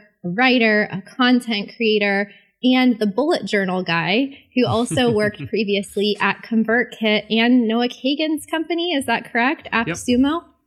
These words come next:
Speaker 2: Yep.
Speaker 1: So quite the resume. Um, and both of us are from Florida, it appears, or we both went to school
Speaker 2: That's
Speaker 1: in
Speaker 2: true.
Speaker 1: Florida.
Speaker 2: Yep,
Speaker 1: Is that where you are
Speaker 2: I
Speaker 1: right now?
Speaker 2: No, I'm in,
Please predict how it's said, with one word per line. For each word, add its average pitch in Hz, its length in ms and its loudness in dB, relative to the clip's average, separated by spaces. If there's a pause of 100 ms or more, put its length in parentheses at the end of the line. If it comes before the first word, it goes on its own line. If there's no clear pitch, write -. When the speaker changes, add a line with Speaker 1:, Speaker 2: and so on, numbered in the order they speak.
(120)
Speaker 2:
Yep. 139 220 -8 (720)
Speaker 1:
So 247 520 0
quite 285 540 0
the 262 200 2
resume. 233 840 2
Um, 208 540 2 (1120)
and 247 360 4
both 262 220 0
of 302 80 -4
us 330 180 -2
are 311 140 0
from 247 280 0
Florida, 240 540 -2
it - 80 -2
appears, 196 500 -2
or 202 100 -4
we 214 120 0
both 214 280 -2
went 214 220 -2
to 214 80 -8
school - 280 -6
Speaker 2:
That's 180 140 0
Speaker 1:
in 190 40 -4
Speaker 2:
true. 233 260 0
Speaker 1:
Florida. 196 300 -2 (600)
Speaker 2:
Yep, 131 180 0
Speaker 1:
Is 254 80 4
that 269 120 4
where 285 80 2
you 294 120 4
are 277 140 4
Speaker 2:
I 269 60 4
Speaker 1:
right 262 180 2
now? 240 340 0 (480)
Speaker 2:
No, 139 380 4
I'm 160 360 4
in, 135 840 4